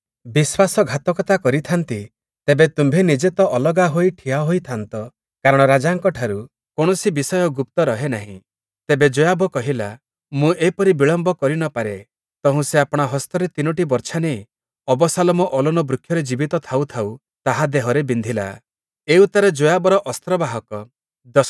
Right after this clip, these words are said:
ଜଣ ଯୁବା ଅବଶାଲୋମଙ୍କୁ ଚାରିଆଡ଼େ ଘେରି ତାହାକୁ ଆଘାତ କରି ବଧ କଲେ।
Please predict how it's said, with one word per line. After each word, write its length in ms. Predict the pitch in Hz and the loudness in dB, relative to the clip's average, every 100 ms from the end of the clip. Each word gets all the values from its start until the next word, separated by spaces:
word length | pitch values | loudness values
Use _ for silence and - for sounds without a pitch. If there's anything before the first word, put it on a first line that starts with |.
| 185 | 0
ଜଣ 120 | 190 | 0
ଯୁବା 280 | 175 143 151 135 | 0 2 2 2
ଅବଶାଲୋମଙ୍କୁ 680 | 131 156 - 175 170 170 180 | 0 -2 0 0 0 -2 -4
ଚାରିଆଡ଼େ 420 | 151 135 160 160 | -2 0 0 -2
ଘେରି 280 | 120 107 104 143 _ _ 135 | -4 -6 -8 -12 _ _ -2
ତାହାକୁ 280 | 135 147 160 | -2 0 -2
ଆଘାତ 320 | 117 139 151 160 | -2 -4 -6 -4
କରି 200 | 156 143 | -4 -2
ବଧ 220 | 113 107 127 | -4 -6 -8
କଲେ। 280 | 104 98 | -8 -8